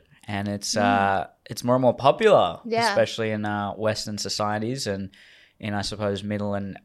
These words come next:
Speaker 1: upper class, uh, circles.
Speaker 2: Yeah, it's, um, it's definitely a growing trend, and I read that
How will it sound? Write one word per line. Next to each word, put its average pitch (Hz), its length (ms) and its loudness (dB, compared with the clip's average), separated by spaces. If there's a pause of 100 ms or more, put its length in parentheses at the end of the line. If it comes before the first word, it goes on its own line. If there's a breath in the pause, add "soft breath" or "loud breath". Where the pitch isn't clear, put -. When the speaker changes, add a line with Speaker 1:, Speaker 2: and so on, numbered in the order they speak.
Speaker 1:
upper 110 200 2
class, 107 680 0 (100)
uh, 104 520 2 (1300 soft breath)
circles. 156 720 6
Speaker 2:
Yeah, 240 440 0
it's, 226 320 -4
um, 226 400 0 (320 loud breath)
it's 240 140 -4
definitely 302 320 0
a 269 40 -2
growing 214 360 -4
trend, 208 380 -4
and 202 100 -6
I 202 100 -4
read 208 240 -2
that 202 440 -2